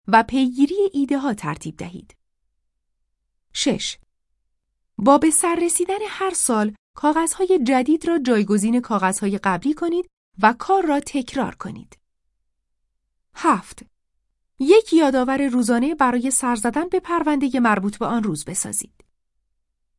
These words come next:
عادت چهل و سه پرونده مکانیسم ساده‌ای را برای به خاطر سپردن تک تک ایده ها و کارهای شما برایتان فراهم می کند.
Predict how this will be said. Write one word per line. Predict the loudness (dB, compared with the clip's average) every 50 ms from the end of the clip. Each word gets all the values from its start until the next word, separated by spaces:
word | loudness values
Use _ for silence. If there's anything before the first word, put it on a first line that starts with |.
| _ _ _ _ _ _ _ _ -6
عادت | -2 -2 0 0 -2 -2 0 -2 -2 0
چهل | 0 0 2 2 2 2
و |
سه | 2 2 0 0
پرونده | -2 -2 -2 -2 0 0 0 0 0 0 0 0 0 0
مکانیسم | 0 0 -2 -2 -2 -2 -4 -2 -2 -2 -2 -2 -2 0
ساده‌ای | 0 2 2 2 0 0 2 2 2 2 2 2
را | 2 0 0
برای | 2 2 0 2 0 0 -2 -2
به | -2 -2 -4
خاطر | -2 -4 -4 -2 0 -2
سپردن | -2 -2 -2 -2 -2 0 0 0 0 2 0 0 0 -2
تک | -2 -4 -6 -6 -6 -6 -4
تک | -6 -4 -4 -2 -2 -2 0
ایده | 0 -2 0 0 -2
ها | 0 2 2 2 4
و | 2 0 0
کارهای | -2 0 0 0 0 0 0 -2 -2 -2 -2 -4
شما | -2 0 0 2 2 2
برایتان | 2 4 4 4 4 2 0 -2 -2 -2 -4 -6
فراهم | -4 0 0 0 2 0 0 -2 -2 -2
می | -4 -6 -8
کند. | -8 -10 -10 -10 -12 -16 -20